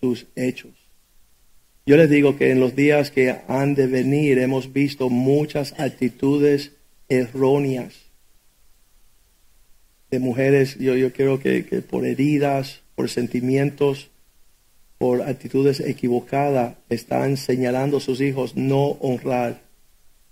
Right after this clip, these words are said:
a los pastores, no honrar la palabra de Dios,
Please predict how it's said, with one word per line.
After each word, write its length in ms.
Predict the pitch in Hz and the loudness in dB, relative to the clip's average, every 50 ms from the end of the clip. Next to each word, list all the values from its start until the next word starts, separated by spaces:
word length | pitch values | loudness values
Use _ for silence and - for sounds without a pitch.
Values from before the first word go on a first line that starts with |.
| - | -8
a 80 | - 120 | -4 -4
los 160 | 123 117 - | -4 -4 -4
pastores, 480 | - - 117 - - 123 120 117 117 - - - - - - _ _ _ _ _ - - - _ _ _ - | -6 -10 -10 -8 -6 -6 -6 -6 -8 -12 -20 -20 -20 -20 -20 _ _ _ _ _ -20 -20 -20 _ _ _ -2
no 180 | 123 123 127 135 | 0 2 2 2
honrar 320 | 139 135 135 139 135 131 | 2 0 0 0 0 2
la 180 | 127 123 117 - | 0 0 -2 -2
palabra 420 | 135 123 127 131 131 131 131 123 | -4 -2 0 0 0 0 0 -2
de 120 | 120 123 | -2 -2
Dios, 260 | 123 123 123 127 120 | -4 -6 -6 -8 -10